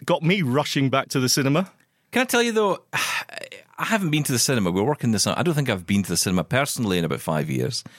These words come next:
Speaker 2: My
Speaker 1: Mm.
Speaker 2: wife probably about eight years. And we, 'cause the last film I saw was in Toronto. I went to see Joker, which didn't have A D.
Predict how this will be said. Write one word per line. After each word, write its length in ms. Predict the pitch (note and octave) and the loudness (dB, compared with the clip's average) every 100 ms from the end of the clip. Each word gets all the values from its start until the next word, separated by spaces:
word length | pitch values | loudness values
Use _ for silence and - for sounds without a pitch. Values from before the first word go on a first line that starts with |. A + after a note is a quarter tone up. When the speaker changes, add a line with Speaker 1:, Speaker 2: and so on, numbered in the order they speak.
| - _ _ | -20 _ _
Speaker 2:
My 80 | F2+ | 0
Speaker 1:
Mm. 40 | G2+ | 2
Speaker 2:
wife 200 | F#2 - | 2 0
probably 200 | F2+ E2 | 0 0
about 220 | D#2+ - - | -2 -6 -2
eight 220 | F2+ F#2 | -2 -2
years. 400 | C2 A#1 A1 - - _ _ _ _ _ | -6 -8 -4 -6 -8 _ _ _ _ _
And 440 | G#2 G2+ G2+ F#2 - _ | 0 2 2 0 -4 _
we, 640 | F#2+ A2 G#2 G2+ G2+ G2+ - | -2 0 2 2 2 0 0
'cause 140 | A#2 | 0
the 60 | C3 | 2
last 240 | F3 G#3+ | 0 0
film 200 | E3+ B2+ | 0 2
I 80 | A2 | 2
saw 260 | G2+ B2+ G2 | 2 0 0
was 140 | F#2 | 0
in 100 | F#2 | 0
Toronto. 460 | - D#3 G3+ - D#2 | 2 0 0 -4 -2
I 60 | |
went 160 | F2+ F2+ | -2 0
to 40 | |
see 120 | - E2+ | 0 0
Joker, 500 | G#2+ C#3+ - - - | 0 -2 -2 -10 -10
which 140 | - | -6
didn't 180 | G2+ A#1 | -4 -4
have 100 | B1+ | -4
A 100 | A#1+ | -4
D. 200 | B1 | -4